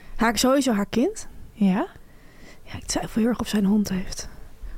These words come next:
Speaker 1: Of dat het haar ouders zijn, want daar is ze ook heel close mee. Ik ga voor haar kind en haar ouders. De drie belangrijkste mensen in haar leven.
Speaker 2: Het zijn inderdaad hele belangrijke, eh, mensen voor Bridget. Ik moet jou helaas teleurstellen.
Speaker 1: Ach, jammer weer.
Speaker 2: Zij heeft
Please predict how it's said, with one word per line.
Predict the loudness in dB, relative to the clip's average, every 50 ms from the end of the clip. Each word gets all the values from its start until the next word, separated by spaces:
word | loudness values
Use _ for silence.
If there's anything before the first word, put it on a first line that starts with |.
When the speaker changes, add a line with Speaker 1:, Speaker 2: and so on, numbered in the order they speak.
| -8 -4
Speaker 1:
Of | -2
dat | -2 -2
het | 0 0
haar | 0 0 2
ouders | 2 2 4 4 2 2 0
zijn, | 0 0 0
want | 2 2
daar | 2 2
is | 0
ze | 0 0
ook | -2 0 0
heel | 0 0
close | 0 -2 -4 -2 0
mee. | 0
Ik | 0
ga | 2 0 0
voor | 2 0
haar | 0 2
kind | 2 2 2 4 4
en | 4 2
haar | 4 2 2
ouders. | 0 0 -4 -6 -8 -8 -10 -8 -10 -10 -12 -12 -14 -14 -10 -6
De | -2
drie | 2 2 2 4
belangrijkste | 4 4 4 4 4 2 2 2 2 2
mensen | 2 2 2 2 2
in | 2
haar | 4 4
leven. | 2 2 0 -2 -4 -8 -8 -8
Speaker 2:
Het | -6 0
zijn | 2 2 2 2
inderdaad | 2 2 2 4 4 4 4 2 2 2
hele | 2 2 4 4 4 4
belangrijke, | 4 4 4 4 4 2 2 0 0 0 0 0 2
eh, | 2 2 2 2 2 2
mensen | 2 2 2 2 0 -2 0
voor | 0 0 2
Bridget. | 2 2 2 2 0 -2 -2 -2 0
Ik | 0 2 4 4
moet | 4 4 4
jou | 4 2 4 4
helaas | 4 2 2 2 0 -2 -2
teleurstellen. | 0 2 4 4 6 4 2 0 -2 -2 0 0 2 2
Speaker 1:
Ach, | 2
jammer | 0 0 0 -2 -2
weer. | 0 0 0 0 0
Speaker 2:
Zij | 2 2 2 2 4 4
heeft | 2 2 4 4 4 4 4 2 0 -2 -4 -6 -6